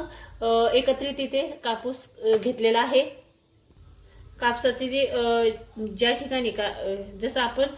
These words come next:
ऊस कारखान्यात जातो त्याच पद्धतीने इथे कापूस पूर्ण इथे एकत्रित केलेला आहे. म्हणजे ही झाली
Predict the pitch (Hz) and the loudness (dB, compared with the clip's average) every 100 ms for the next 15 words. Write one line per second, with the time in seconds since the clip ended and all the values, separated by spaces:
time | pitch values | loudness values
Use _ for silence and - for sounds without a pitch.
0 | - - 277 294 240 262 262 262 247 247 | -14 -8 -8 0 2 2 0 -2 0 0
1 | 247 220 269 277 277 247 247 262 254 254 | 2 0 0 0 0 0 0 0 -2 -2
2 | 285 294 - - 254 247 269 262 - 302 | -4 -6 -16 -4 -2 -2 -6 -12 -6 -4
3 | 320 302 269 285 320 - 269 269 285 285 | -2 -4 -4 -4 -4 -4 0 0 0 0
4 | 277 262 262 262 277 - - - - - | 4 4 4 2 0 -4 -14 -20 -20 -20
5 | - - 208 208 233 262 262 240 285 | -20 -16 -6 -2 0 0 0 0 0